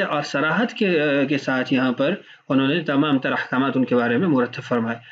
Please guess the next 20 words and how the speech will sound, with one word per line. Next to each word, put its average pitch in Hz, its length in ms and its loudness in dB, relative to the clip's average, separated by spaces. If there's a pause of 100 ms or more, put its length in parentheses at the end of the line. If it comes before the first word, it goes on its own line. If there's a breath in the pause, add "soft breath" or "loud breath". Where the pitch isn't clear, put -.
(260 loud breath)
تیسرا 226 280 2
دیکھیے 160 260 0
کہ 220 80 2
مرزائیوں 165 420 2
کے 175 80 2
پیچھے 160 180 -2
نماز 156 320 0
پڑھنا 175 220 2
ایسے 135 380 0
ہے 220 120 2
جیسے 151 380 0
یہود 156 500 2
و 190 140 2
نصارہ 139 480 0
اور 147 280 0 (120)
ہندو 220 300 4
کے 190 160 0
پیچھے 160 260 0
نماز 143 360 0
پڑھنا۔ 117 260 -2